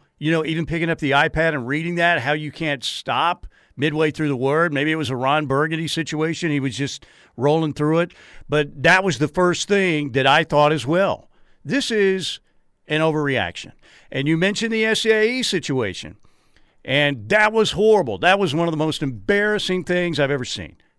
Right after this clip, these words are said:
Just absolutely hillbilly, brutal, can't believe civilized people would have a chant like that. Ridiculous. Totally ridiculous. But in this situation, that word was not maliciously used.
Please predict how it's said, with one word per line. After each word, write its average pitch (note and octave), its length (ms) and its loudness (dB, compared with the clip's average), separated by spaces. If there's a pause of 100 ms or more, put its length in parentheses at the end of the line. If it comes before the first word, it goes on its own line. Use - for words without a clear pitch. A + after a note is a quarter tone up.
Just F#3+ 500 -2
absolutely F3 1120 0
hillbilly, E3+ 600 0
brutal, D#3 480 0
can't E3 300 -4
believe D3 420 0 (300)
civilized D3 600 0
people C3+ 320 -4
would A2+ 100 -4
have G#2 120 -4
a G2 40 -12
chant A#2 380 -6 (120)
like F#2 240 -12
that. F2+ 360 -10
Ridiculous. C#3+ 720 -4 (420)
Totally F3 300 4
ridiculous. F#2 540 -8 (300)
But F3+ 120 2
in F3+ 80 2
this C4 180 2
situation, A3 760 -2
that G3+ 260 4
word G#3+ 300 0
was E3 200 -6
not F3+ 240 0
maliciously D3+ 840 -4
used. C#3+ 520 -4